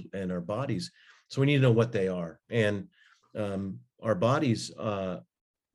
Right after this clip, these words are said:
are in, in the, I, I say ensouled bodies or embodied souls because I don't want that Gnosticism you're talking about. I, I want us, we are, y-, you can't separate the two. In fact, that's why, um,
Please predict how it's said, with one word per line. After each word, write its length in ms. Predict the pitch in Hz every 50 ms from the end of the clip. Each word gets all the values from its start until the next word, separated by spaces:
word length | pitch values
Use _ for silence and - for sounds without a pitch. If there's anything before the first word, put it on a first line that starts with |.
| _ -
are 180 | 117 110 104 101
in, 220 | - 110 110 110
in 320 | - - - 76 69 - 117
the, 180 | 110 110 - - - -
I, 220 | 117 - - 110
I 40 | 110
say 240 | - - 170 165 151
ensouled 380 | 127 117 - 139 131 131 123
bodies 340 | 113 113 113 113 110 98 95
or 200 | 95 92 95 82
embodied 460 | 98 95 90 98 104 110 104 98 90
souls 400 | 87 - 120 120 117 104 87 - - _ _ _ _ _ _ _ _ _ _ -
because 280 | 117 110 - 120 113 -
I 80 | 104
don't 280 | 98 95 117 117 117 113
want 200 | 107 101 95 87
that 160 | 98 95 -
Gnosticism 560 | 92 92 92 92 - - 90 87 92 90 85
you're 100 | 92 92
talking 220 | 90 98 95 90 90
about. 200 | 87 87 - -
I, 60 | 95
I 180 | 98 92 - 98
want 200 | 95 101 104 101
us, 160 | 95 90 - - _ - _ _ _ _
we 220 | - 110 135 147 139
are, 280 | 120 113 104 101 - -
y-, 140 | - - - -
you 300 | - - - 117 113 113
can't 420 | - - - 131 131 123 117 - - -
separate 640 | - - - 123 123 123 120 117 104 92 87 85 -
the 80 | 90
two. 260 | 87 - 117 104 95 90
In 100 | 87 87
fact, 220 | 101 117 113 -
that's 260 | - 117 131 123 -
why, 340 | - 110 101 95 95 90 87 - _ - _ _ _ _ _ _ _ _ _ -
um, 420 | 98 92 92 90 90 90 87